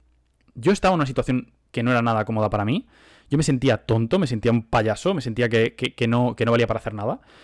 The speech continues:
Me sentía que era mucho in-, mucho más inferior, o sea, mucho peor que mis compañeros. Em, me sentía,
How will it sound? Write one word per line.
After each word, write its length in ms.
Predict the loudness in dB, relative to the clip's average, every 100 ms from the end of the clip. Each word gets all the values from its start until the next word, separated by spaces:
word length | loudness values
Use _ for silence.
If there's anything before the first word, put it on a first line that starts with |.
| -6
Me 80 | -2
sentía 240 | 0 2
que 60 | 2
era 80 | 2
mucho 480 | 4 4 2 0 -2
in-, 240 | -2 -6 _ -8
mucho 480 | 0 0 0 -2 -2
más 260 | -2 -2
inferior, 460 | -4 -4 -2 -2 -4
o 40 | -8
sea, 260 | -8 -8 _ _ _ _ _ -4
mucho 360 | 2 2 2
peor 460 | -2 -2 0 0 -2 _ _ _ _ -6
que 100 | -4
mis 140 | -4
compañeros. 640 | -4 -4 -2 0 0 -2 _ _ _ _ _ _ _ _ _
Em, 640 | 0 2 2 0 -2 -4 -8 _ _ _ _
me 160 | -2 0
sentía, 640 | 0 2 4 4 2 -2